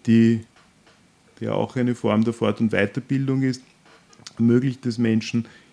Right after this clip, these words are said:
leichter, auch auf Augenhöhe mit der Behandlerin, mit dem Behandler die richtigen Fragen zu stellen.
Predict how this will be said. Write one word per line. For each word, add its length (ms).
leichter, 720
auch 340
auf 260
Augenhöhe 720
mit 300
der 60
Behandlerin, 680
mit 220
dem 100
Behandler 560
die 80
richtigen 400
Fragen 340
zu 120
stellen. 260